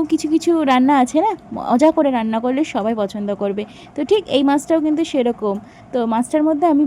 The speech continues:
বেশ কিছুটা পরিমাণে লেবুর রস, গোলমরিচের গুঁড়ো, লবণ আর হলুদ, এই চারটে জিনিস কিন্তু মাস্ট, মাস্ট, মাস্ট মাখিয়ে মাছটাকে কুড়ি মিনিটের মতো ম্যারিনেশনে দিতেই হবে। তাহলে মাছটার যে বাজে গন্ধ, ল্যালে ল্যালে ভাব অনেকটাই কমে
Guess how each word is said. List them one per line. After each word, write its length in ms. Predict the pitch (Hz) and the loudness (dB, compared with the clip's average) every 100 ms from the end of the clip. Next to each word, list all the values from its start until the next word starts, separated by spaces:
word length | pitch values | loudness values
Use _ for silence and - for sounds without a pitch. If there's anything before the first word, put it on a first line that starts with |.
| 254 | 0
বেশ 120 | 269 - | -4 -6
কিছুটা 280 | 294 320 311 | -4 -2 -2
পরিমাণে 300 | 320 311 320 320 | 0 0 0 0
লেবুর 260 | 233 233 277 294 | -2 -2 -2 0
রস, 220 | 370 539 285 214 | 0 -2 -6 -4
গোলমরিচের 560 | 220 247 277 277 311 277 | -2 0 0 0 -2 -2
গুঁড়ো, 180 | 311 381 302 | -2 0 2
লবণ 320 | 214 214 269 320 | 2 0 0 0
আর 80 | 320 240 | 0 0
হলুদ, 300 | 196 196 196 - - - | 0 -2 -4 -14 -16 0
এই 80 | 320 330 | 0 2
চারটে 300 | 294 247 311 302 | 0 -2 -2 -2
জিনিস 260 | 294 311 339 - 339 | 0 -2 -2 -4 -2
কিন্তু 180 | 330 349 269 | 0 2 4
মাস্ট, 260 | 277 320 - 277 | 2 0 -2 0
মাস্ট, 260 | 285 - 302 269 | 0 -4 -4 0
মাস্ট 260 | 302 - - 247 | 0 -4 -4 -2
মাখিয়ে 320 | 233 247 294 311 | -2 -4 -4 -2
মাছটাকে 400 | 226 - 262 269 311 | -4 -4 -6 -6 -4
কুড়ি 200 | 294 320 330 | -2 0 0
মিনিটের 300 | 269 254 254 | 0 -2 -2
মতো 200 | 240 226 339 349 | -4 -2 0 0
ম্যারিনেশনে 540 | 214 214 240 302 349 240 | -2 -4 -6 -4 -4 -4
দিতেই 260 | 208 233 240 | -2 0 0
হবে। 160 | 208 202 - - - | -2 -4 -10 -20 -2
তাহলে 320 | 269 294 339 370 | 2 4 4 4
মাছটার 420 | 262 247 - 311 302 | 2 -2 -2 0 0
যে 80 | 285 262 | -2 0
বাজে 220 | 226 233 262 | 0 -2 0
গন্ধ, 300 | 240 240 247 269 269 | 2 2 4 2 2
ল্যালে 200 | 240 214 240 | 0 -2 -4
ল্যালে 200 | 240 240 | -2 -2
ভাব 140 | 247 254 226 | -2 -2 -2
অনেকটাই 320 | 220 226 269 269 | -4 -4 -6 -4
কমে 180 | 247 | -2